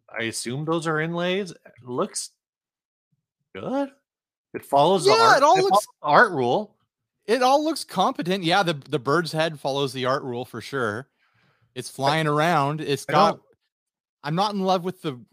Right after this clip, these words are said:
Speaker 2: le-, legs, but I understand it, I suppose.
Speaker 1: Yeah,
Speaker 2: I
Speaker 1: you
Speaker 2: think
Speaker 1: gotta,
Speaker 2: if
Speaker 1: you gotta really understand what's going on there before you realize that those are claw feet.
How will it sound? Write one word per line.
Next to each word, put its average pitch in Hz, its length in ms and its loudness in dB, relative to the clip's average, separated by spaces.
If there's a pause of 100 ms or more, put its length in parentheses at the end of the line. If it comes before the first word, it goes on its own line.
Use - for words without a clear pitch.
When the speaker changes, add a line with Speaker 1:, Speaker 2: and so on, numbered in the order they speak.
(500)
Speaker 2:
le-, 139 260 -6
legs, 147 720 -8
but 147 260 -4
I 139 200 -8 (280)
understand 139 680 -8
it, 190 200 -2
I 180 160 -10
suppose. 208 840 -8 (680)
Speaker 1:
Yeah, 117 320 0
Speaker 2:
I 120 40 2
Speaker 1:
you 127 100 -2
Speaker 2:
think - 20 -2
Speaker 1:
gotta, 185 320 4 (320)
Speaker 2:
if 160 60 -18
Speaker 1:
you 135 80 -16
gotta 180 340 0
really 139 340 -4
understand 123 540 -6
what's 110 160 -12
going 107 260 -10
on 104 180 -8
there 101 180 -6
before 92 280 -14
you 101 160 -12
realize 95 520 -8
that 92 220 -18
those 90 260 -12
are 85 320 -10 (680)
claw 90 540 -6
feet. - 520 -20